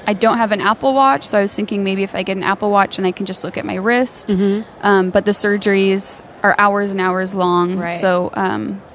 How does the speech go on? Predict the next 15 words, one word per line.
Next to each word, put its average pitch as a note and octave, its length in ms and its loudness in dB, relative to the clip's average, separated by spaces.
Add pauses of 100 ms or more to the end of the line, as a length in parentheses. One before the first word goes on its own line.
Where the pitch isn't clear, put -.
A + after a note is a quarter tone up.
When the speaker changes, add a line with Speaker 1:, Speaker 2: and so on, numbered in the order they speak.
(120)
Speaker 1:
that's G#3 180 2
a A3+ 40 2
concern, G#3 400 0
and F#3+ 80 2
at F#3+ 120 -2
the G3 80 -4
same F#3+ 240 -2
time, F#3 240 2
I F#3 80 4
don't F3+ 160 2
wanna F3+ 220 2
appear F#3+ 420 0
like F3+ 200 0
I F3 60 0
have F3 520 -4